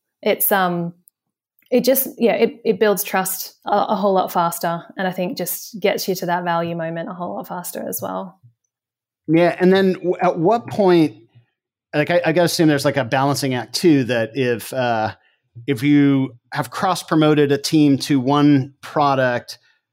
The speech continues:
Speaker 2: you have that opportunity to cross-promote them to now a, even, like, a third product.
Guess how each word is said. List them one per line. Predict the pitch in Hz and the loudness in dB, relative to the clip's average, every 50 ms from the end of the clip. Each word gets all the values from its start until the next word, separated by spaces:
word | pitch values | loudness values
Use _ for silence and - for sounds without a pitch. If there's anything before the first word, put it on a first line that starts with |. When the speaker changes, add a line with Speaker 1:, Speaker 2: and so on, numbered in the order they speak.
| _ _ _ | _ _ _
Speaker 2:
you | 135 147 | -2 0
have | 156 160 143 143 | 0 0 2 0
that | 147 143 | 0 2
opportunity | 143 139 - 143 131 - 156 143 139 135 120 131 131 123 | 0 0 -2 -4 -4 0 0 2 2 2 0 0 -2 -2
to | 127 - - 135 127 123 120 - | -4 -4 -4 -2 -2 -2 -4 -6
cross-promote | - - 165 165 - - 160 139 143 139 139 | -6 -4 -4 -4 -2 0 0 2 2 2 0
them | 143 131 120 | 0 -2 -2
to | - 139 | 0 0
now | 131 131 131 131 123 127 127 | 2 2 2 2 0 0 -2
a, | 123 127 123 123 123 123 113 110 120 117 120 | -2 -2 0 0 0 0 0 -2 -4 -4 -2
even, | 165 165 147 147 135 127 123 127 - _ _ - | 0 2 2 2 0 0 -2 -6 -8 _ _ -8
like, | 135 123 123 120 | -8 -8 -8 -8
a | 110 | -10
third | - - 269 294 302 302 254 - | -4 0 0 2 2 0 -2 -2
product. | - 214 190 160 151 151 151 151 147 - | -2 0 2 2 2 2 2 0 0 -4